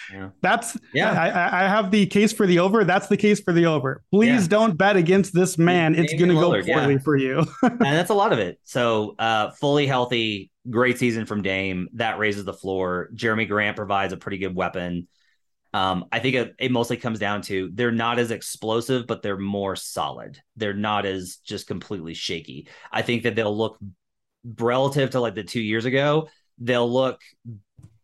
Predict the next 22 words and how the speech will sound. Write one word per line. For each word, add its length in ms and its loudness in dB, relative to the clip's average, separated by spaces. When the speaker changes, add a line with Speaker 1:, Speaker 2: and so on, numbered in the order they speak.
Speaker 1:
better 600 0
in 180 -6
their 140 -4
bad 420 -2
games 420 -4
and 240 -8
worse 300 -4
in 80 -8
their 160 -10
good. 480 -12
And 200 -2
that 160 -4
gets 220 -6
me 120 -8
to 100 -6
around 320 -6
a 60 -10
five 300 -8
hundred 320 -12
team 240 -14
still. 280 -16
Speaker 2:
Hmm. 280 2